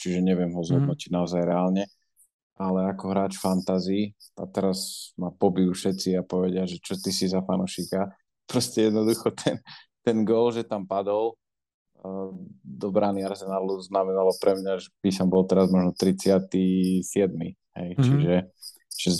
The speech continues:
Speaker 1: paradoxne to, že ten Arsenal remizoval, mne vo fantasy pomohlo kvôli tomu, že som nikoho nemal vzadu.
Speaker 2: Vieš čo?
Speaker 1: Takže
Speaker 2: Vieš
Speaker 1: keď
Speaker 2: čo, podľa mňa,
Speaker 1: premostím.
Speaker 2: podľa mňa veľa našich poslucháčov a poslucháčok sa nebude na teba hnevať, lebo vedia, že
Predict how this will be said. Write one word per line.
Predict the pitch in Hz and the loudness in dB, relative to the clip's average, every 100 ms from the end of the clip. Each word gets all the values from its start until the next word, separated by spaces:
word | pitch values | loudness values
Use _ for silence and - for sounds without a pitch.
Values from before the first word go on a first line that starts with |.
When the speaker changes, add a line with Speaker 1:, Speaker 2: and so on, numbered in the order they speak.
| - | 2
Speaker 1:
paradoxne | 101 95 95 95 - 92 | 6 8 6 4 2 4
to, | 95 | 4
že | 90 92 | 2 2
ten | 92 | 2
Arsenal | 92 92 92 95 92 | 2 2 2 2 2
remizoval, | 92 92 92 95 95 92 92 | 2 -2 -4 -2 2 2 -2
mne | 95 95 | -10 -12
vo | 90 87 | -12 -2
fantasy | 95 95 90 90 | 0 2 0 -2
pomohlo | - 92 92 90 90 | 0 4 4 4 0
kvôli | 87 90 87 | 0 -2 0
tomu, | 90 90 | 0 0
že | 87 | 0
som | 90 | -2
nikoho | 90 85 87 87 | -2 -2 -2 0
nemal | 87 85 | 0 -2
vzadu. | 82 87 90 - _ - - - - - _ _ | -2 -4 -6 -12 _ -20 -20 -20 -20 -20 _ _
Speaker 2:
Vieš | 131 123 | 0 2
čo? | - 120 | 2 4
Speaker 1:
Takže | 92 92 - _ _ - | 4 2 -2 _ _ 0
Speaker 2:
Vieš | - | 2
Speaker 1:
keď | |
Speaker 2:
čo, | - - | 4 6
podľa | 185 170 | 8 8
mňa, | 156 143 | 8 4
Speaker 1:
premostím. | - | 4
Speaker 2:
podľa | 156 147 | 2 4
mňa | 143 | 2
veľa | 135 151 139 | 4 4 4
našich | 139 - 113 | 0 -4 -6
poslucháčov | 127 - 120 117 - 117 | -6 -4 -6 -4 -4 -2
a | |
poslucháčok | 120 - 113 117 - - | -2 -4 -2 -4 -4 -8
sa | 113 | -6
nebude | 110 113 110 | -4 -2 -4
na | |
teba | 107 117 110 | -4 -2 0
hnevať, | 104 107 110 | 0 0 -2
lebo | 107 104 | -2 0
vedia, | 101 104 104 | 0 2 0
že | 107 104 | 0 -4